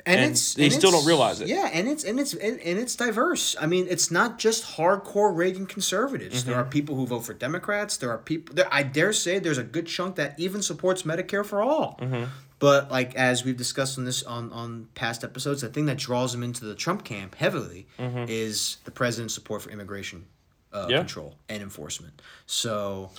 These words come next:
Speaker 2: Well,
Speaker 1: um,
Speaker 2: you know
Speaker 1: it, it is a very diverse group. I mean, I, even the Washington Post reported on it, but apparently people just gloss that, you know, they just
Speaker 2: Mm-hmm.
Speaker 1: forget. So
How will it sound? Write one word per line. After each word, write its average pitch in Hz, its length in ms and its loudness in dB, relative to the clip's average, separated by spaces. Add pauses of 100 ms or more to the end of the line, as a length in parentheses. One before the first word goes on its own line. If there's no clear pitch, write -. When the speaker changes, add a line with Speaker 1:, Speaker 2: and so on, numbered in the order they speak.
(300)
Speaker 2:
Well, 240 240 2
Speaker 1:
um, - 140 -4
Speaker 2:
you 202 100 4
know 214 80 8
Speaker 1:
it, 220 60 8
it 277 240 2
is 339 140 2
a 277 40 0
very 262 180 6
diverse 226 380 0
group. 208 320 0
I 127 60 -10
mean, 135 160 0
I, 139 320 0
even 220 240 2
the 240 60 4
Washington 233 380 2
Post 220 300 4
reported 147 380 2
on 113 160 -4
it, 123 140 -4
but 123 200 0
apparently 151 340 0
people 151 300 -4
just 139 300 -4
gloss 127 380 2
that, 160 160 -4
you 156 60 -2
know, 107 240 -4
they 117 60 -12
just 139 180 -4
Speaker 2:
Mm-hmm. 135 100 0
Speaker 1:
forget. 131 360 0
So 92 340 -10